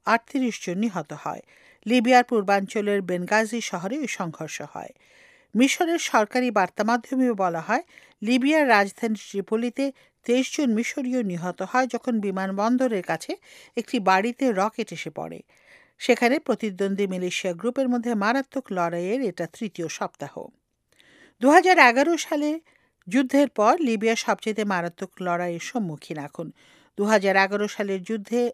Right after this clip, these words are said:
মুয়াম্মার গাদ্দাফি ক্ষমতাচ্যুত হয়। যুক্তরাষ্ট্র, জাতিসংঘ এবং তুরস্ক তাদের কূটনৈতিক কর্মীদের সরিয়ে ফেলে। যুক্তরাষ্ট্রের পররাষ্ট্র দফতরও সুপারিশ করেছে যে লিবিয়ায় আমেরিকান নাগরিকরা তাৎক্ষণিক লিবিয়া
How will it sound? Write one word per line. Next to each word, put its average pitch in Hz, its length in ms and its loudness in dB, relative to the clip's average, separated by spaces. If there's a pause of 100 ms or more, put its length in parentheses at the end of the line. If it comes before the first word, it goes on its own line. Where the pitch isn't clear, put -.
মুয়াম্মার 214 400 0
গাদ্দাফি 175 540 -4
ক্ষমতাচ্যুত 160 640 -8
হয়। 247 280 0 (500)
যুক্তরাষ্ট্র, 320 720 0
জাতিসংঘ 226 600 0
এবং 196 460 0
তুরস্ক 262 460 -2
তাদের 180 300 -4
কূটনৈতিক 165 600 -10
কর্মীদের 240 540 0 (360)
সরিয়ে 170 400 0
ফেলে। 151 360 -8 (400)
যুক্তরাষ্ট্রের 220 560 0
পররাষ্ট্র 175 600 -2
দফতরও 233 460 0
সুপারিশ 160 500 -6
করেছে 254 380 -4
যে 254 180 -4
লিবিয়ায় 277 500 0 (440)
আমেরিকান 285 420 4
নাগরিকরা 226 640 0 (140)
তাৎক্ষণিক 175 540 -2 (320)
লিবিয়া 170 420 -4